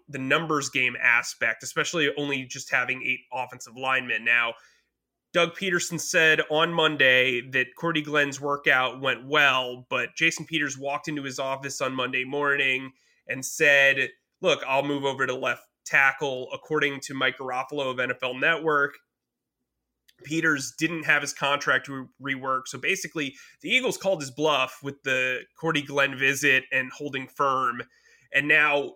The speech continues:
Peters is showing a sign of faith by going back and moving to left tackle. Maybe the Eagles work something out in the future. But this is huge news, Chris. How did you take all of this as we were listening to Doug Peterson talk about how he was thrilled to death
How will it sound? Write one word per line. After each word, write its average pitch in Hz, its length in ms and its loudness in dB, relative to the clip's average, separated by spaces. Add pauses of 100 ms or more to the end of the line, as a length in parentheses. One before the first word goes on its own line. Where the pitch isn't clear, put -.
(120)
Peters 160 340 -2
is 147 100 -4
showing 151 400 2
a 131 40 -2
sign 139 280 4
of 135 80 -8
faith 131 580 0 (420)
by 139 280 2 (120)
going 156 300 2
back 135 300 2
and 131 120 -6
moving 135 260 -8
to 131 60 -4
left 131 240 -2
tackle. 127 340 2
Maybe 127 220 -2
the 131 80 -4
Eagles 131 340 -6 (160)
work 135 200 -10
something 127 300 -2
out 127 240 2
in 131 60 -12
the 127 60 -10
future. 139 640 -2
But 123 220 -2
this 208 160 -6
is 240 120 -6
huge 170 300 -6
news, 151 240 -4
Chris. 131 320 -4
How 185 100 2
did 208 140 -2
you 151 200 -8
take 135 320 -4
all 120 240 -10
of 110 60 -20
this 123 240 -8
as 123 120 -16
we 131 100 -16
were 127 180 -8 (300)
listening 156 320 -4
to 143 60 -4
Doug 139 260 0
Peterson 147 340 -4
talk 135 220 -10
about 131 220 -2
how 135 140 0
he 135 100 -8
was 127 280 -14
thrilled 151 300 -4
to 139 80 -8 (100)
death 127 280 4